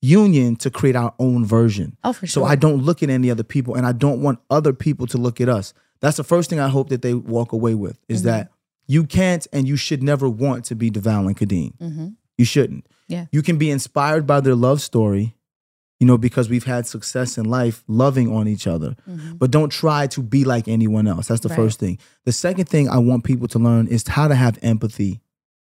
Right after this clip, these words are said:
Speaker 1: and compassion for each other,
Speaker 2: Mm.
Speaker 1: right? I want people to walk away feeling inspired by love
Speaker 2: Mm-hmm.
Speaker 1: and believing in humanity.
Speaker 2: Mm-hmm.
Speaker 1: Because when I read the book over and over and over again, the thing that stuck with me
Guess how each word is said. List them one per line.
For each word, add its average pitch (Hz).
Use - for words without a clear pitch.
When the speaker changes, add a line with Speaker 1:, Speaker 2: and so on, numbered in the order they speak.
Speaker 1:
and 117
compassion 117
for 98
each 98
other, 98
Speaker 2:
Mm. 160
Speaker 1:
right? 117
I -
want 135
people 160
to 131
walk 131
away 120
feeling 135
inspired 120
by 110
love 107
Speaker 2:
Mm-hmm. 160
Speaker 1:
and 127
believing 127
in 117
humanity. 107
Speaker 2:
Mm-hmm. 170
Speaker 1:
Because 143
when 123
I 151
read 156
the 131
book 123
over 127
and 120
over 117
and 117
over 113
again, 117
the 113
thing 143
that 131
stuck 135
with 147
me 160